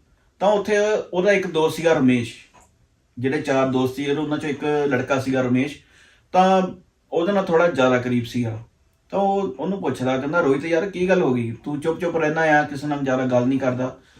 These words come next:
ਵੀ ਘਰ ਪਰਿਵਾਰ ਠੀਕ ਹੈ ਜਾਂ ਕੀ ਚੱਕਰ ਹੈ?"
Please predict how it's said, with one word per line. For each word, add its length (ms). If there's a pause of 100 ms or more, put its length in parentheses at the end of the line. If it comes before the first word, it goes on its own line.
(220)
ਵੀ 400 (280)
ਘਰ 300
ਪਰਿਵਾਰ 260
ਠੀਕ 280
ਹੈ 60
ਜਾਂ 140
ਕੀ 140
ਚੱਕਰ 340
ਹੈ?" 180